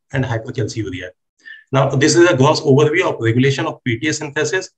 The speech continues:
secretion and action, and associated ge-, associated genetic disorders. So they are broadly categorized, and, uh, at the, uh, cellular level, at the, uh, cell membrane level of P T H, whether P T H or target cells, it is autosomal dominant hypocalcemia as well as autosomal dominant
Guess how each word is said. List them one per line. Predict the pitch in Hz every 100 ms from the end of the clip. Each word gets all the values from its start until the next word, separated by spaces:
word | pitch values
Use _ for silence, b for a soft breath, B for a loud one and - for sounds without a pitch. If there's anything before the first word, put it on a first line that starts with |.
| _ _ -
secretion | 139 131 139 156 170
and | 165
action, | 123 - 160 170 - _ -
and | 147 -
associated | 143 165 156 170 -
ge-, | 170 156
associated | 135 131 139 147 175 165
genetic | 127 127 139 135
disorders. | 107 110 98 87 - _ _
So | - 135
they | 139
are | 151 131
broadly | 127 139 165
categorized, | 139 135 135 156 - _ _ _ _ -
and, | 131 131 131 135
uh, | 151 156 - 131 123 123
at | 131 127
the, | 147 147 147 _ _
uh, | 123 117 120
cellular | - 135 123 143 151
level, | 151 156 170 -
at | 123 117
the, | 123 123 123 117
uh, | 117
cell | 113 127
membrane | 123 117 117 131
level | 127 135
of | 143 -
P | 123 120
T | 143
H, | 151
whether | - 113
P | - 113
T | 135
H | 151 -
or | 117 117
target | 107 104 135
cells, | 151 160 - b b _
it | 127
is | 135 131
autosomal | 131 120 117 139 139 123
dominant | 113 113 143 -
hypocalcemia | 135 135 135 131 131 151 156
as | 131
well | 123 131
as | 139
autosomal | 117 - 131 127
dominant | 113 135 165